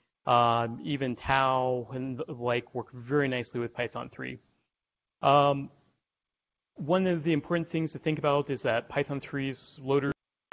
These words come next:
and most of its inter-, internals now are written in Python. That was done to kind of get closer and closer and closer to a self-hosting Python. This means that there are some compromises for people in H P C spaces because,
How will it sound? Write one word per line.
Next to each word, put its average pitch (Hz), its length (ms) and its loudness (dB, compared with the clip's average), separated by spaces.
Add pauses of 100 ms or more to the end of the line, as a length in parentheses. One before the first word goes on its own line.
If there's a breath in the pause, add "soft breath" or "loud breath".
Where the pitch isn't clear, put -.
(140)
and 120 240 -4
most 127 180 -4
of 127 80 -6
its - 140 -10
inter-, 120 320 -4
internals 143 640 -4
now 135 160 -2
are 131 60 -2
written 127 200 -4
in 113 60 -6
Python. 156 480 -2 (300 soft breath)
That 156 120 2
was 147 140 -2
done 147 540 0 (100)
to - 120 -20
kind 143 200 0
of 139 80 -2
get 139 160 -4
closer 160 360 -2
and 135 80 -2
closer 143 360 -2
and 127 80 -6
closer 131 400 -4
to 123 140 -8
a 117 60 -2
self-hosting 131 580 -2
Python. 156 480 -2 (340 soft breath)
This 143 220 -4
means 156 180 2
that 143 120 0
there 139 100 2
are 123 40 0
some 135 180 -4
compromises 160 640 0
for - 140 -10
people 139 320 -6
in 135 60 -6
H 131 200 -6
P 123 120 -8
C 135 200 -8
spaces 123 500 -6
because, 123 520 -2